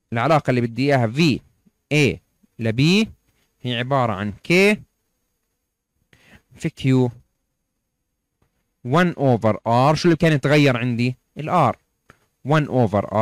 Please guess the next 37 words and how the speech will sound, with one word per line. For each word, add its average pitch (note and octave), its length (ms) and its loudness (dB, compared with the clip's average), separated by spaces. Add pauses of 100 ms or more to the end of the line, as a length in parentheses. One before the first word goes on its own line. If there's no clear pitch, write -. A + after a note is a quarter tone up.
(260)
R - 40 -6 (640)
عند A#2+ 340 -2
A. C3+ 460 -2
كم C#3+ 180 0
كانت C3+ 320 -4
R - 40 -8
عند G#2+ 500 -2
B؟ A#2+ 140 2
عفوا، A2+ 200 -4
لأنه G#2+ 180 -4
ناخذ A#2+ 260 -4
إحنا - 160 -10
الحد A2+ 240 -10
اللي G#2+ 120 -8
فوق. E3 320 0 (480)
ماينس E3+ 560 -2
وان E3 200 0
over C3 340 0 (420)
R - 40 -18 (600)
عند G#2+ 180 -6
إيش؟ G2+ 400 -4 (300)
عند D3+ 240 -8
A. - 80 -14 (1400)
تمام، C3 240 -2
ما F#3 100 2
في F#3+ 140 0
تربيع. C3 420 2 (760)
طيب، B2+ 180 0
هل F3+ 200 2
ال E3+ 120 -4
Q G3 60 4
بتتعوض E3+ 480 4
تشارج D#3+ 460 0
بوزيتيف C3+ 300 -4
أو D3 120 2
نيجاتيف؟ D#3+ 440 -4
نعم، B2+ 340 -8